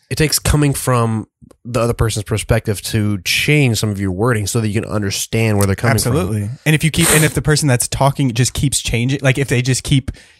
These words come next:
Speaker 2: changing what their meanings are, then the person is never gonna understand. They're, they're never going to, and it's gonna give, it's gonna give, get,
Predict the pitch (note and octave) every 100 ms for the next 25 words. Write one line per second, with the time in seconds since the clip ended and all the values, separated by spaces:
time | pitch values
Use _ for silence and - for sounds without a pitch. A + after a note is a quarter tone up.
0 | - - B2 C3+ C#3 C#3 B2+ - A2+ B2+
1 | A#2 B2 B2+ A#2 A#2+ B2 A2+ G#2+ - A2+
2 | A#2+ D#3 C#3 B2+ - D3 C#3+ C3+ C#3+ B2+
3 | A#2 B2 A#2+ A#2 G#2+ A2 G#2 G#2 - A#2
4 | B2 A#2+ A#2+ B2 C3+ C3 B2+ B2 C3 B2+
5 | B2+ A#2+ B2 A#2 G#2+ - - F3 F3 F#3+
6 | D#3+ E3 D#3 D3 - E3+ C3 D3+ - _
7 | B2 C3+